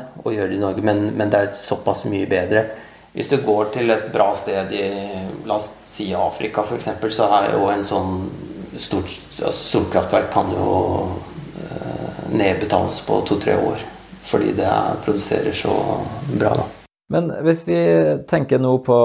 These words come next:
Speaker 2: ikke sant, det er mye snakk om, eh, krisepakker til næringslivet i Norge, og,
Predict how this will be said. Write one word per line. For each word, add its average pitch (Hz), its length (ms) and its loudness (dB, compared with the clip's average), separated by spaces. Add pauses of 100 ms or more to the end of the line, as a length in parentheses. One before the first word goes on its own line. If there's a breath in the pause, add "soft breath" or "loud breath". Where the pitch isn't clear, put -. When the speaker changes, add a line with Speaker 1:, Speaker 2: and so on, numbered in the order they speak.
(100)
Speaker 2:
ikke 120 160 4
sant, 120 320 -4
det - 400 -6
er 117 80 0
mye 113 100 -2
snakk 113 260 -4
om, 110 260 2
eh, 107 520 0
krisepakker 113 800 2
til 113 160 4
næringslivet 107 840 0
i - 20 0
Norge, 113 460 0
og, 120 340 4